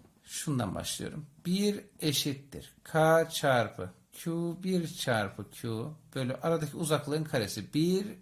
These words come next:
iki, iki D'nin karesi. Bir, iki, iki D'nin karesi. Yani dört D kare.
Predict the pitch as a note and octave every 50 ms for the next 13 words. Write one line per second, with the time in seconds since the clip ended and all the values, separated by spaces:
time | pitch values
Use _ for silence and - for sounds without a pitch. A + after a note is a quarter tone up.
0 | - _ - D3 - - C#3+ - - D#3+ - F#3+ F3+ D3 D3 C3+ C3+ C#3 D3+ D#3+
1 | D#3 - D3 B2 G#2+ F#2+ F2+ - G#2 - - - D3+ E3 E3+ E3 E3+ - - C#3
2 | - - - E3+ D3+ F3 D#3 C#3+ C3 B2 C3 C#3+ D#3 D3+ - - B2+ A2 G#2 -
3 | - C#3 C#3+ C3+ C3 C#3+ C#3 - C#3 C3+ C3 - - - G2+ - - - -